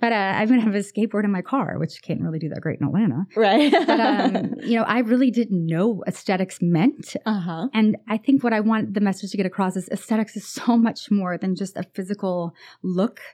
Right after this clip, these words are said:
Speaker 1: or the selfishness, you know, that people see. We all have this, this need to wanna feel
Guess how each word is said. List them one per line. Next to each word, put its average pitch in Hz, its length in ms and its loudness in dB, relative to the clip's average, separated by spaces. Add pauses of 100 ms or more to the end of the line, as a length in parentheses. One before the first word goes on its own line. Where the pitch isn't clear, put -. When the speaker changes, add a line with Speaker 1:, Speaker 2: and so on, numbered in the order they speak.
(340)
Speaker 1:
or 185 160 -2
the 180 80 -4
selfishness, 202 880 -4
you 208 60 -2
know, 185 120 -2
that 175 100 -8
people 170 240 -4
see. 170 500 -6 (300)
We 220 180 -2 (140)
all 220 280 0
have 180 260 -4
this, 190 220 -8 (260)
this 185 240 -8
need 180 460 2
to 190 120 -4
wanna 202 340 0
feel 147 600 -4